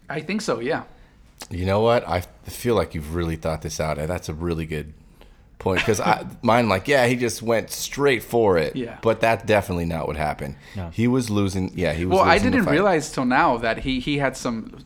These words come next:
Speaker 1: some obvious injuries on, on his face, which obviously, uh, of course there was a scuffle, but it looks like there was, like, a serious fight.
Speaker 3: Mm-hmm.
Speaker 2: Third scenario, he walks in, hides his jealousy,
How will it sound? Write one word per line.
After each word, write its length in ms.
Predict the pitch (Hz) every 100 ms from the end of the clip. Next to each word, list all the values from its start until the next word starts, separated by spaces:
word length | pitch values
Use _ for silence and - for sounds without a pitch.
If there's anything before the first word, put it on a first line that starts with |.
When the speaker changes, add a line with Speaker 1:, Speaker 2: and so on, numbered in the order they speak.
| -
Speaker 1:
some 400 | - 123 113 - 131
obvious 380 | 135 127 113
injuries 440 | 127 135 120 117 110
on, 140 | 113 -
on 120 | 117
his 160 | 113 -
face, 420 | 143 117 - -
which 380 | 131 110 - - - - -
obviously, 440 | 127 139 - 123 -
uh, 100 | 185 -
of 160 | 196 -
course 200 | 240 214
there 100 | 165
was 160 | 139
a 60 | 123
scuffle, 400 | - 185 185 123
but 200 | 117 110 - -
it 80 | 135
looks 200 | 165 -
like 120 | 165
there 120 | 143
was, 140 | 123 113
like, 140 | 113
a 40 | 113
serious 480 | 151 139 113 107 -
fight. 280 | 151 139
Speaker 3:
Mm-hmm. 340 | 120 104 104 98 - - -
Speaker 2:
Third 460 | - - 143 127 117
scenario, 680 | 110 98 87 78 71 71 - - - -
he 200 | - 92
walks 420 | 92 95 - -
in, 360 | 85 76 80 - - - - - -
hides 480 | - 92 95 90 -
his 140 | 85
jealousy, 680 | 73 78 71 73 71 71